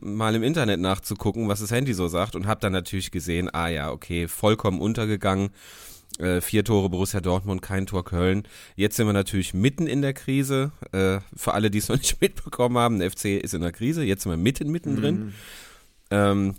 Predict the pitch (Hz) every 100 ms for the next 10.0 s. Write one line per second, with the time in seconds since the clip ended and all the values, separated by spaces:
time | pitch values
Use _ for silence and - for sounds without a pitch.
0 | - 131 120 110 117 135 139 92 117 113
1 | 104 101 120 120 - 120 - 104 98 95
2 | 98 120 151 151 147 135 110 123 143 135
3 | 110 104 110 113 113 113 107 107 92 98
4 | 92 - - 101 135 147 131 98 - -
5 | - - - - - - - 139 - 349
6 | 160 120 123 233 202 156 - 220 208 156
7 | 110 95 104 123 147 160 156 139 123 139
8 | 127 107 104 - 139 185 95 87 135 -
9 | - - - 104 147 214 131 113 101 92